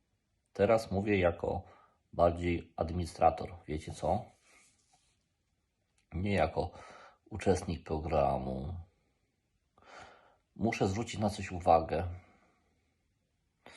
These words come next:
Dokładnie o hejt na grupie. Nie sztuką jest kogoś znieważyć, urazić, wiecie co? Nie sztuką.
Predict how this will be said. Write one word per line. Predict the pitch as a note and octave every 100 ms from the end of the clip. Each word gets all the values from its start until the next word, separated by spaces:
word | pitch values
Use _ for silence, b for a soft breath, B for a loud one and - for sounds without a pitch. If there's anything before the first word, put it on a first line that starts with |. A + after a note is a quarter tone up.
| B B B B B
Dokładnie | - G2 G2+ A#2+ B2+ A#2+ -
o | G2+
hejt | - F#2 F2 F2 - -
na | E2
grupie. | E2 D2+ - B1 E2+ F2 _ _ _ _ _ _ _ _ _ _ _ _ _ _ _ _ _ _ _ - b b b b _
Nie | - G#2 A2
sztuką | - C#3 B2+ - F#2
jest | F2 D2+ D2+ -
kogoś | - F#2 F2
znieważyć, | E2+ F#2 E2 F2 F2 E2 C#2+ -
urazić, | E2 E2 D#2 D#2+ D#2+
wiecie | E2+ D#2 -
co? | - D#2
Nie | G2
sztuką. | G2+ - G2+ G2+ - G2+ G#2